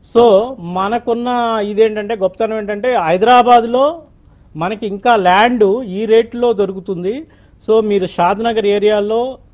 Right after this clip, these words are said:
కేవలం మీకున్న ఐదు లక్షల రూపాయలతో ఇంకా ఇంకొక ఒక వన్ లాక్ వేసుకుంటే మీకు మంచిగా నూట యాభై గజాల స్థలం అనేది వస్తుందండి. So మీరు ల్యాండ్ మీద ఇన్వెస్ట్ చేయండి,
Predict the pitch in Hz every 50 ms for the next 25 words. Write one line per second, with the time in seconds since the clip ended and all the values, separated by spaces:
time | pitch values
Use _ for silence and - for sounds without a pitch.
0 | _ 170 180 196 202 214 220 214 196 175 175 180 185 180 170 - 190 185 196 185
1 | 170 170 180 190 196 202 202 - - 202 190 190 190 185 - 196 190 185 170 185
2 | 180 170 175 170 165 185 175 175 160 165 160 175 170 - 170 160 151 - 170 165
3 | 165 156 156 156 156 147 156 170 175 185 196 202 202 190 185 - - - 180 180
4 | 185 220 240 294 302 _ _ _ _ _ _ 175 180 185 170 175 180 190 208 202
5 | 208 175 175 185 202 226 214 214 208 202 196 196 185 190 180 170 202 202 190 180
6 | - 180 160 175 180 190 196 185 175 170 160 165 - 170 165 160 160 170 196 240
7 | 311 320 _ _ _ _ _ _ _ _ - 214 247 269 311 - - 208 190 185
8 | 190 185 196 175 175 175 180 196 214 220 220 226 233 214 190 185 196 190 - -
9 | 185 160 147 135 123 117 117